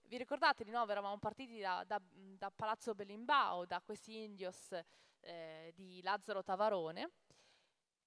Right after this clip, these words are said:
E io appositamente non l'avevamo detto, questo arco che tiene in mano quest'indios non è tutto dipinto, è dipinto fino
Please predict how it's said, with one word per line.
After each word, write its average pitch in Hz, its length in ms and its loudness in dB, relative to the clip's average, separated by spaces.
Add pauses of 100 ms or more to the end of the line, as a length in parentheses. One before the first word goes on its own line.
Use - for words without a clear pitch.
(260)
E - 180 -20
io 240 240 4 (460)
appositamente 196 640 -2
non 180 100 0
l'avevamo 190 440 -2
detto, 202 540 -10 (520)
questo 254 520 2
arco 214 680 4 (420)
che 226 80 -8
tiene 208 220 -4
in 202 80 -8
mano 185 340 0
quest'indios 196 760 -8
non 202 200 -4
è 202 160 0
tutto - 260 -14
dipinto, 156 680 -16 (280)
è 185 100 -10
dipinto 196 360 -12
fino 190 380 -8